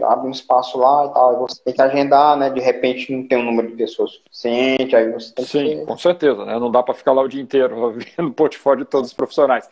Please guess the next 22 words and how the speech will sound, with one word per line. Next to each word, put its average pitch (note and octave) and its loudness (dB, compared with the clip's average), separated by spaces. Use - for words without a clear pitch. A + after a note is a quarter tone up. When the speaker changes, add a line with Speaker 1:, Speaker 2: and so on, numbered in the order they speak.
Speaker 1:
É. C3 -4
Speaker 2:
E F3 2
também G#3 -2
Speaker 1:
Ah, - 0
é. E3 2
Speaker 2:
essa, F#3 -2
essa E3 -2
exposição, D3+ -4
né, C3 -2
do A2+ -10
seu C3 -6
trabalho, C3 0
isso D3+ -2
de D3 -2
alguma C#3 2
forma D3 -2
também D3 -2
pode D3 -2
ser, D#3 0
em D#3+ -4
algum C#3+ 0
momento, E3 -2